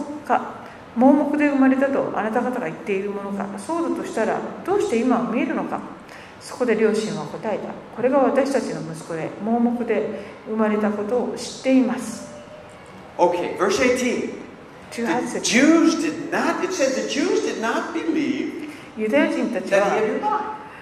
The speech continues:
Speaker 1: あの、信じなかった。
Speaker 2: What does this tell us? What does this say?
Speaker 1: ここから何を、
Speaker 2: What does this let us know?
Speaker 1: 何がわかるでしょうか？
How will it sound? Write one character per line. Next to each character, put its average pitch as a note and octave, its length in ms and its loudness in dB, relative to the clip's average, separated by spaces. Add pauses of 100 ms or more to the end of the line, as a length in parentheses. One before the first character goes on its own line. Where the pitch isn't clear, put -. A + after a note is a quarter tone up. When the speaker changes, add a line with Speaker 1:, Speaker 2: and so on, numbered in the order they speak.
(300)
Speaker 1:
あ F#3 160 -12
の、 F3+ 480 -8 (120)
信 C4+ 340 0
じ F#4+ 120 0
な E4 60 -2
か A#3 140 -2
っ - 20 -10 (100)
た。 D#3 120 -8 (680)
Speaker 2:
What C#4 300 2
does - 140 -4
this - 220 -4
tell A3 160 4
us? - 200 -2 (220)
What F#3+ 140 -4
does A3 160 -4
this F3+ 180 -8
say? D3+ 100 -4 (480)
Speaker 1:
こ A#3 100 -6
こ A3+ 60 -14
か A3+ 100 0
ら G3+ 120 -2
何 G#3 140 0
を、 B3+ 40 4
Speaker 2:
What G#3 160 2
does F#3+ 140 0
this F#3 60 -4
let E3+ 120 4
us E3 240 2
know? B2 180 -6 (580)
Speaker 1:
何 C4 180 0
が G#3+ 80 2
わ E3 120 -2
か G3+ 120 -2
る G3 100 -4
で E3 100 -6
し - 100 -8
ょ - 40 -8
う - 40 -10 (180)
か？ - 100 -12